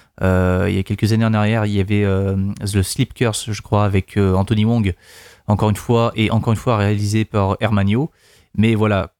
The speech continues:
comparativement à ce qu'il a pu faire auparavant, euh, même si la, c'est toujours la, la, la, la Dream Team, euh, le résultat, il est un petit cran en dessous quand même, quoi. On n'est plus non plus dans le, dans l'âge d'or des années, euh, quatre-vingts et quatre-vingt-dix.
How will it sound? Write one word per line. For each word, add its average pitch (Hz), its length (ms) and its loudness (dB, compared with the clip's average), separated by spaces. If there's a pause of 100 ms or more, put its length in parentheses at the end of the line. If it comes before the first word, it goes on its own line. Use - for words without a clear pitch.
comparativement 117 640 0
à 113 60 0
ce - 60 -8
qu'il 107 120 -2
a 98 40 0
pu 110 100 -4
faire 107 200 0
auparavant, 107 520 0 (420)
euh, 95 920 2
même 104 160 0
si - 140 -8
la, 107 100 2 (180)
c'est - 200 -6 (100)
toujours 110 160 0
la, 101 160 2
la, 98 180 2
la, 98 220 0
la 98 140 -2
Dream 107 200 0
Team, 127 300 -2 (480)
euh, 92 240 2
le 98 120 2
résultat, 104 380 0
il 104 140 0
est 110 120 2
un 104 100 0 (200)
petit 117 100 -2
cran - 160 0
en 101 40 2
dessous - 160 -2
quand 101 120 0
même, 95 160 2
quoi. 92 120 -6
On 90 40 2
n'est 87 100 0
plus - 160 -4
non 98 100 2
plus - 140 -4
dans 101 120 2
le, 90 300 0 (460)
dans - 120 0
l'âge 95 160 2
d'or 104 180 2
des 98 180 0
années, 98 260 2
euh, 92 120 0
quatre-vingts - 260 -4
et 98 60 2
quatre-vingt-dix. - 600 -2